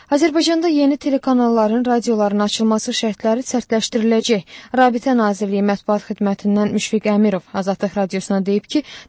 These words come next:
tələblərin sərtləşdirilməsinə ehtiyac var. Çünki ölkə ərazisində, əsasən də sərhəd bölgələrdə telekanalların ötürücülərinin gücü az olduğu üçün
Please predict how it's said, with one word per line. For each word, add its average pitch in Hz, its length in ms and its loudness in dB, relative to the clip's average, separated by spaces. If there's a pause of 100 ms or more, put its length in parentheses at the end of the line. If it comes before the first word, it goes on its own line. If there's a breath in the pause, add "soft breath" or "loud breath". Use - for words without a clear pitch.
tələblərin 277 480 4
sərtləşdirilməsinə 220 1120 -2
ehtiyac 196 640 0
var. - 140 -10 (260 loud breath)
Çünki - 320 -2
ölkə 277 320 2
ərazisində, 240 840 0 (100)
əsasən 240 460 0
də - 20 0
sərhəd 226 560 0
bölgələrdə 202 600 0 (420 loud breath)
telekanalların 285 840 0
ötürücülərinin 226 760 0
gücü 226 240 -4
az 226 260 -2
olduğu 214 300 -2
üçün 202 240 -2